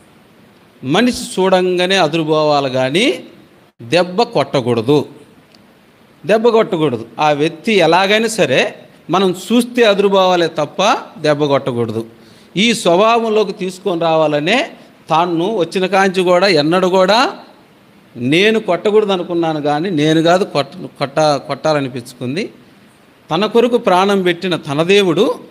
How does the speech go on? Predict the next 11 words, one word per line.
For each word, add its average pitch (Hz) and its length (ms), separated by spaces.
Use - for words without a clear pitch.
తన 247 120
మీద 254 180
దెబ్బ 202 340
పడకుండా 208 460
కాపాడుకుంటూ 170 840
వచ్చినాడు. 139 460
నేను 185 180
అనుకునేవాడిని, 190 760
ఎప్పుడన్నా 185 800
నేను 190 180
కొట్టినప్పుడు, 185 840